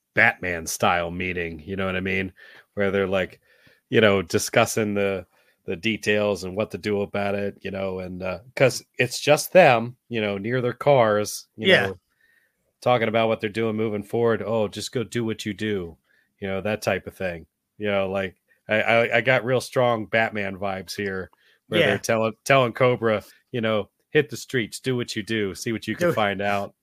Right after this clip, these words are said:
Speaker 1: And of course, you know, you get the line from, um,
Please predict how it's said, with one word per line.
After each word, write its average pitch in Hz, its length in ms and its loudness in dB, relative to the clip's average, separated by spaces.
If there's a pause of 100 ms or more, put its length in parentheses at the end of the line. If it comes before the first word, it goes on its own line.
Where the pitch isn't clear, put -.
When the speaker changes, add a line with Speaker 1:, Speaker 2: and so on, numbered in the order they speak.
Speaker 1:
And 151 240 0
of 139 60 0
course, 143 420 2
you 139 80 4
know, 127 200 2
you 131 180 -6
get 131 160 0
the 131 100 0
line 123 380 0
from, 110 440 -4 (480)
um, 107 540 -2